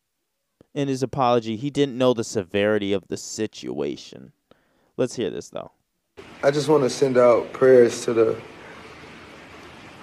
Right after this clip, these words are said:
Speaker 2: to the ones that was lost last night. We're actually working right now to identify the families so we can help assist him through this tough time. You know, my fans, my fans, like,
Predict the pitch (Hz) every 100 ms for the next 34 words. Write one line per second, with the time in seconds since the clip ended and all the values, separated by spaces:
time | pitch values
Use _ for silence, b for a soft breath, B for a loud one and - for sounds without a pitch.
0 | B B B B B B B B - 139
1 | 127 123 127 127 123 113 113 117 113 110
2 | - - - 117 107 120 117 104 - -
3 | - - - - - - 127 131 127 123
4 | 123 123 123 123 120 117 123 123 120 B
5 | B B B B B B - - 131 131
6 | 131 127 135 117 117 135 131 131 123 120
7 | 120 - - - - - - - - -
8 | - - - - 156 139 135 117 131 123
9 | 117 - 135 - 127 120 123 117 110 -
10 | 117 - 123 123 117 113 - B B B
11 | B - - - - - - 143 151 143
12 | 131 - 147 139 127 - - - 131 131
13 | 156 139 - 123 113